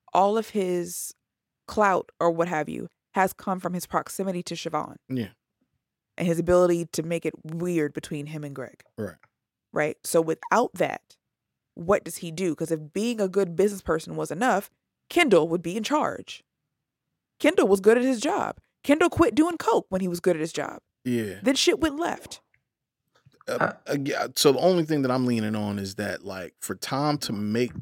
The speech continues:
Speaker 2: those kind of plans that he made with Greg, he knows something.
Speaker 1: I guess.
Speaker 2: He knows something. That, that, I mean, that's the only thing that I'm leaning on. I could be way wrong. I've been wrong plenty
Speaker 3: I,
Speaker 2: on this show.
Speaker 3: I also think that, I think this show too, I mean,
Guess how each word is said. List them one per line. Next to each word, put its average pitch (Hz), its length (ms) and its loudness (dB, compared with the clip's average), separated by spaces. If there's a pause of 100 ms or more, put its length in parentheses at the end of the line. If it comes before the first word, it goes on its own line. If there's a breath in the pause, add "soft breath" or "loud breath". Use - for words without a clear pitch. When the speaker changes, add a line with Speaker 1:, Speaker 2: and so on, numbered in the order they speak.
Speaker 2:
those 113 240 -2
kind 110 300 -4
of 98 120 -14
plans 113 480 -2
that 107 140 -8
he 113 180 -4
made 110 500 -2
with 92 240 -10
Greg, 113 460 -2 (460)
he 139 200 0
knows 113 480 2
something. - 600 -4 (520)
Speaker 1:
I 202 120 -14
guess. 233 340 -14
Speaker 2:
He 120 100 0
knows 120 340 2
something. 101 220 -4
That, 110 220 -4
that, 104 220 -8
I 123 60 4
mean, 123 140 2
that's 135 260 0
the 127 100 4
only 117 160 2
thing 104 160 -2
that 101 80 -2
I'm 101 120 -4
leaning 101 280 -4
on. 90 100 -14
I 101 80 -6
could - 220 -6
be 98 80 -6
way 95 180 -4
wrong. 92 340 -6
I've 101 120 -8
been 98 160 -8
wrong 92 240 -10
plenty 92 260 -16 (380)
Speaker 3:
I, 190 160 2
Speaker 2:
on 156 180 -8
this 90 140 -18
show. - 260 -18 (300)
Speaker 3:
I - 80 6
also 185 260 2
think 110 320 -2
that, 80 240 -8 (600)
I 160 80 6
think 190 220 2
this 131 120 2
show 107 220 2
too, 98 340 -4
I 85 40 -4
mean, 90 260 -10